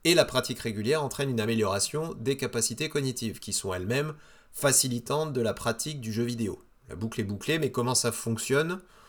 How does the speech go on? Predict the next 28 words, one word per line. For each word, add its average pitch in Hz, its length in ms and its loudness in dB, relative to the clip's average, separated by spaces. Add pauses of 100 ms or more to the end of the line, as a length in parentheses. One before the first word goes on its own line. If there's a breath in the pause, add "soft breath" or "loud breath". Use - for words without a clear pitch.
(580 loud breath)
En 87 120 -10
quoi 196 260 12
l'entraînement 151 480 4
peut 139 120 0
faire 117 240 0
de 110 80 2
moi 139 540 2
quelqu'un 147 500 2
de 127 420 0
meilleur ? 110 680 0 (500)
Une 104 160 -8
piste, - 500 0 (460 soft breath)
euh, 92 160 -6
qu'on 90 140 -10
pourrait 92 260 -2
suivre 190 500 2 (360 loud breath)
vient 139 260 2
du 123 140 -4
côté 120 360 -2
des 123 160 0
deux 120 200 -2
systèmes 135 500 2
de 117 100 0
pensée, 131 580 -2
système - 600 2
un, 151 320 0
système 123 560 0
deux. 92 180 -4